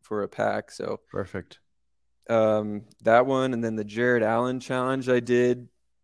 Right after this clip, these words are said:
Speaker 1: same thing. I paid, I think you only needed three maybe moments for that, or maybe it was five, but all those I got for a buck. So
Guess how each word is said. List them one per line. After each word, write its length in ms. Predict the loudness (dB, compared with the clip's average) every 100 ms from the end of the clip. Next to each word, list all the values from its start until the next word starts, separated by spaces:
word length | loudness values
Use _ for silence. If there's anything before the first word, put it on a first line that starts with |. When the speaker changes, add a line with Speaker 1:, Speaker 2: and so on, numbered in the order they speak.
| -10
Speaker 1:
same 280 | -2 -2 -2
thing. 500 | -2 -2 -2 -6 -12 _ _
I 100 | -6
paid, 480 | -4 -2 0 0 -4 -14 _ _ _ _ _ _ _ _ _ _ -12
I 40 |
think 200 | -8 -6
you 60 | -4
only 160 | -4
needed 360 | -4 -4 -6 -10 _ _ _ _ _ _ _
three 440 | -16 -6 -4 -2 -4
maybe 340 | -4 -6 -6
moments 360 | -4 -4 -4 -4
for 120 | -2
that, 260 | 0 0 -2
or 240 | -6 -6 -6
maybe 280 | -2 0 0
it 40 |
was 120 | -2
five, 420 | 2 4 4 2 2
but 260 | 0 0 _ _ _ _ _
all 200 | 0 6
those 180 | 6 6
I 80 | 8
got 180 | 8 6
for 160 | 0
a 60 | 0
buck. 380 | 4 4 4 -4
So 360 | -4 -2 -2